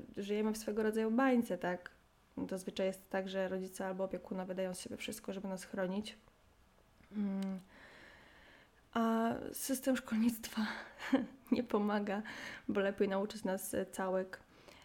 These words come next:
niż tego, jak wygląda proces brania kredytu, jak drogie potrafią być mieszkania na wynajem w dużych miastach, e,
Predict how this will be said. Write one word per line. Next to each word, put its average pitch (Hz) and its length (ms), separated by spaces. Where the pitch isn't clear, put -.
niż 202 240
tego, 196 240
jak 196 140
wygląda 202 340
proces 208 300
brania 196 280
kredytu, 196 500
jak 185 180
drogie 190 240
potrafią 196 360
być 185 160
mieszkania 196 420
na 185 100
wynajem 185 360
w 185 60
dużych 185 300
miastach, 202 640
e, 196 40